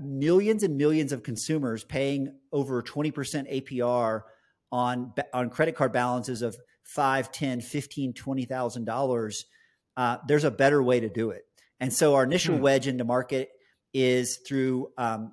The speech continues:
Speaker 1: what we call Swell Credit, which is basically just a lower cost credit option. So the simple idea being, if you're paying twenty-one percent today on credit p-, card balance, why not switch to Swell and pay fourteen, fifteen percent?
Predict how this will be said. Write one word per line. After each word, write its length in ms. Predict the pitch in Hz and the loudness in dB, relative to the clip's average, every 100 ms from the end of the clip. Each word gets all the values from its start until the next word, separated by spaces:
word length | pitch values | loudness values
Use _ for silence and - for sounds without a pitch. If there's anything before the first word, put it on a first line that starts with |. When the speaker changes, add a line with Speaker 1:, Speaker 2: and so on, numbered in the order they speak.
| - | -6
Speaker 1:
what 120 | 135 | -4
we 60 | 127 | 0
call 160 | 127 117 | 0 0
Swell 360 | - 143 127 | 0 2 2
Credit, 380 | - 147 127 104 | 2 0 0 -2
which 120 | 120 | -10
is 80 | 123 | -4
basically 340 | 139 139 139 | -2 -2 -2
just 220 | 131 127 - | -6 -6 -6
a 100 | 127 | -6
lower 440 | 117 117 131 143 | -4 0 0 0
cost 400 | - 131 120 - | -2 -6 -6 -8
credit 280 | - 147 123 | -6 -2 -2
option. 360 | 101 - 101 95 | -4 -6 -14 -4
So 220 | 131 120 - _ _ _ | -2 -4 -14 _ _ _
the 80 | 110 | -10
simple 320 | - 165 156 | 0 0 4
idea 300 | 143 117 143 | 2 2 0
being, 300 | 120 131 127 | 0 0 -2
if 100 | 120 | -4
you're 100 | 139 | -8
paying 480 | 131 135 131 131 120 _ _ _ _ | -6 -6 -4 -4 -8 _ _ _ _
twenty-one 640 | - 151 156 139 143 143 | -4 -2 0 0 0 0
percent 480 | 135 131 - 139 - | -4 -6 -4 -6 -6
today 340 | 117 123 135 | 0 2 2
on 160 | 123 120 | 0 -2
credit 320 | 135 143 160 | -2 -4 -4
p-, 60 | - - | -12 -4
card 180 | 123 | -2
balance, 520 | 113 117 123 135 - - _ _ _ - | -2 -2 -4 -6 -12 -16 _ _ _ -2
why 180 | 123 | 0
not 240 | 135 135 - | 2 0 -2
switch 280 | - 139 - | -6 -8 -6
to 100 | 120 | -8
Swell 380 | - 123 127 135 | -4 0 2 2
and 120 | 120 | 0
pay 180 | 127 120 | -4 -4
fourteen, 540 | - 131 - 135 123 | -4 -6 -4 -6 -6
fifteen 480 | 135 135 - 135 120 | -6 -8 -6 -6 -6
percent? 480 | 123 - 127 127 | -8 -8 -4 -6